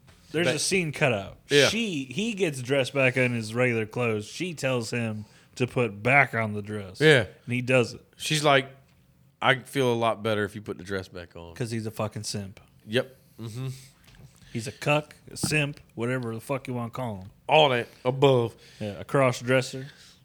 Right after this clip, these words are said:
Speaker 2: But in the
Speaker 1: transvestite.
Speaker 2: And then obviously, it's not like Tango unlocked the fucking door. So they left the door unlocked 'cause he just walked the
Speaker 1: He
Speaker 2: fuck
Speaker 1: just walked
Speaker 2: on
Speaker 1: in,
Speaker 2: in.
Speaker 1: yeah.
Speaker 2: Like, "What's up, man?" And he's like,
Speaker 1: There's a lot going on here. Fucking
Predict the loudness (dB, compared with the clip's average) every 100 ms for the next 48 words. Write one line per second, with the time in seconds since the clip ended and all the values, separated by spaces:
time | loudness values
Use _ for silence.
0 | _ 2 4 4 0 -4 0 0 0 -2
1 | -2 -4 -10 -20 -2 4 6 8 8 8
2 | 6 4 4 0 0 2 4 4 2 -14
3 | -20 -20 _ _ _ _ 4 4 6 6
4 | 4 2 -4 _ _ _ _ _ _ _
5 | 2 4 4 0 0 2 2 2 -2 0
6 | 0 -6 _ 4 6 10 8 6 4 4
7 | 4 2 4 4 2 -2 -2 0 4 4
8 | 4 2 4 8 8 8 4 2 -2 -6
9 | -8 -12 _ -6 -2 -2 2 2 4 4
10 | 2 2 0 2 4 2 0 -6 -4 2
11 | 4 4 4 4 4 2 0 -2 -6 -10
12 | -12 -20 _ -2 -2 0 -6 -6